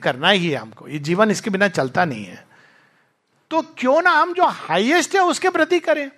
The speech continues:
अगर हमको बिलीव करना ही है तो क्यों हम इसका बात में, उसका बात में, चाचा का बात में, ताऊ का बात में, ये शिक्षक हमको ऐसे बोले थे, WhatsApp में ऐसा ज्ञान आया था,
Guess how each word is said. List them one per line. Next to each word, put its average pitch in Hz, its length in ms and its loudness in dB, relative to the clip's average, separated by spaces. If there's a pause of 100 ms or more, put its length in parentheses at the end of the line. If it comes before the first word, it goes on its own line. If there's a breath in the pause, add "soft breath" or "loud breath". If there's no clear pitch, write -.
(1500)
अगर 208 220 2
हमको 320 220 2
बिलीव 247 440 2
करना 233 280 2
ही 240 200 2
है 139 240 -4 (360 soft breath)
तो 320 120 0
क्यों 294 400 0
हम 320 120 0
इसका 285 340 2
बात 254 320 2
में, 254 140 0
उसका 262 340 2
बात 240 280 2
में, 240 260 0
चाचा 214 320 2
का 240 120 2
बात 220 300 2
में, 233 160 -2
ताऊ 202 280 4
का 240 140 2
बात 208 300 2
में, 226 240 -2 (380 soft breath)
ये 214 160 4
शिक्षक 226 440 0
हमको 220 260 2
ऐसे 220 200 2
बोले 214 260 2
थे, 226 160 2
WhatsApp 185 480 0
में 269 100 -2
ऐसा 233 200 0
ज्ञान 208 300 2
आया 214 220 4
था, 208 360 0